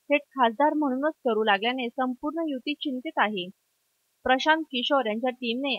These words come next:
आज सकाळी शिरूर लोकसभा मतदारसंघाच्या निकालाचा अहवाल दिला असून, यात खासदार शिवाजीराव आढळराव हे किमान चाळीस ते ते कमाल पंच्याहत्तर हजारांनी विजयी होतील असा अंदाज व्यक्त केला आहे.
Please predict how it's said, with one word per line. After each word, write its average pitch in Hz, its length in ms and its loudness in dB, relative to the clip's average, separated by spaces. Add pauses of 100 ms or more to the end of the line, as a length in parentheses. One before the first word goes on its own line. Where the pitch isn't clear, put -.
आज 208 120 2 (120)
सकाळी 254 340 2 (120)
शिरूर 285 380 -4
लोकसभा 269 500 -2
मतदारसंघाच्या 233 1000 -2
निकालाचा 240 600 0
अहवाल 247 500 0
दिला 247 260 0 (100)
असून, 226 260 -6 (360)
यात 240 120 2
खासदार 262 520 0
शिवाजीराव 277 500 0
आढळराव 240 520 2
हे 277 240 -2
किमान 294 360 2
चाळीस 269 440 6
ते - 120 -2
ते 240 140 2
कमाल 262 260 4 (100)
पंच्याहत्तर 269 540 2
हजारांनी 269 540 0
विजयी 240 320 -2
होतील 247 360 -2 (120)
असा 294 220 2
अंदाज 269 260 0 (100)
व्यक्त 220 220 -4
केला 202 280 2
आहे. 190 280 2